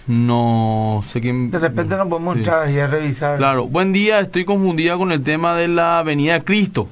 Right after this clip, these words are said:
Speaker 1: Mi religión me va a... No.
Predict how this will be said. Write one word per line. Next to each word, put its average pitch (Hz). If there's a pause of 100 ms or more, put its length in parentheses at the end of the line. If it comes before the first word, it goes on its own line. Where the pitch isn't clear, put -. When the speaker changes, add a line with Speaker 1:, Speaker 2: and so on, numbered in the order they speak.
Speaker 1:
Mi 131
religión 165
me 170
va 170 (320)
a... 135
No. 110